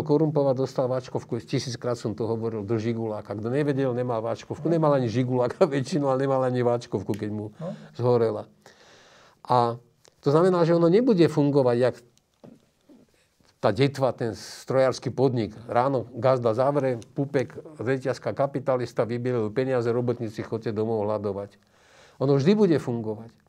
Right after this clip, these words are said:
Speaker 1: A preto tá parametrizácia, že čo to znamená efektivita, čo to znamená stredný vek, čo to znamená smrtnosť, čo to znamená úmrtnosť, ako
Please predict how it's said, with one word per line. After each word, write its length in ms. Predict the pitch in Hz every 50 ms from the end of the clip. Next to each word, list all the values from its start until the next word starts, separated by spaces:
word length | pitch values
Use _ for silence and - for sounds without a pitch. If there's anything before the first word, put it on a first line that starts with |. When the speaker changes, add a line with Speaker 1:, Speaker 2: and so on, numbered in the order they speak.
| _ _ _ _ _ _ _ _ _ _ _ _ - - - _ _
Speaker 1:
A 160 | - 110 104
preto 240 | 147 156 180 - 202
tá 160 | 185 190 147
parametrizácia, 880 | 143 151 156 175 175 175 170 165 170 170 156 156 160 160 156 156 165 151
že 140 | 131 135 113
čo 160 | - 156 156
to 160 | 156 165 139
znamená 400 | 139 139 135 135 135 127 123 120
efektivita, 880 | 127 127 123 - 117 123 - - 120 110 113 110 - 117 113 113 113 -
čo 160 | - 151 151
to 80 | 160
znamená 480 | 156 139 143 135 135 135 127 123 120 113
stredný 400 | - - 123 123 117 117 117 113
vek, 240 | 110 113 110 107 104
čo 160 | - - 147
to 160 | 151 156 135
znamená 400 | 135 135 131 135 127 120 107 95
smrtnosť, 720 | - - 127 123 135 120 - - 120 113 110 107 - - _
čo 160 | - 147 143
to 80 | 156
znamená 420 | 147 131 143 131 131 127 117 104 101 -
úmrtnosť, 640 | 131 127 123 123 107 - - 113 110 107 104 - - - _ _ _ - _ - - - - -
ako 180 | 139 151 151